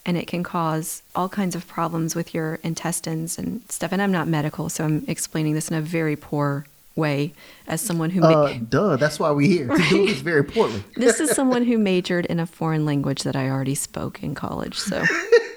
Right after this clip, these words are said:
Speaker 2: <laughs>
Speaker 1: my medical knowledge is not the best. So if somebody is experiencing C. diff, all of the healthy gut bacteria is gone,
Speaker 2: Mm-hmm.
Speaker 1: then they sometimes will have a fecal transplant.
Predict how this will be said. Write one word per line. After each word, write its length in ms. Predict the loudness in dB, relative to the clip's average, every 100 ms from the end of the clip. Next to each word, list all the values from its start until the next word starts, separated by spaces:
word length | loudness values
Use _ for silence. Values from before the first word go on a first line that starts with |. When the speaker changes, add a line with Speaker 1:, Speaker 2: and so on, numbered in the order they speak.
| 0
Speaker 2:
<laughs> 680 | 0 -4 -6 -6 -8 -10 -4
Speaker 1:
my 80 | -2
medical 380 | 0 0 -2 -2
knowledge 360 | 0 -4 -6
is 160 | -6 -4
not 320 | -2 -2 -4
the 80 | -6
best. 500 | -6 -6 -4 -6 -8 -16 -14
So 380 | -4 0 0 -2 -6
if 120 | -6 -4
somebody 560 | -2 0 2 2 0 -8 -6 0
is 160 | 0
experiencing 1080 | 0 -2 0 2 2 0 0 2 4 2 0 -8
C. 300 | -6 0 0
diff, 480 | 0 0 -2 -6 -10 -2
all 180 | 0 0
of 140 | 0
the 120 | -2
healthy 400 | -2 -2 -2 -2
gut 280 | -2 -2 -2
bacteria 720 | -4 -4 -4 -2 0 -2 -4 -4
is 160 | -6 -4
gone, 560 | -2 -2 -2 -4 -6 -8 -8
Speaker 2:
Mm-hmm. 280 | -4 -2 -2 -2 -10 _ _ _ -2
Speaker 1:
then 160 | 0
they 160 | 0 0
sometimes 840 | -2 -2 -2 -2 -2 0 -2 -4
will 120 | -4 -4
have 380 | -4 -4 -4 -4
a 80 | -6
fecal 480 | -4 -4 -2 -2 -4
transplant. 800 | -4 -2 -2 -2 -6 -6 -6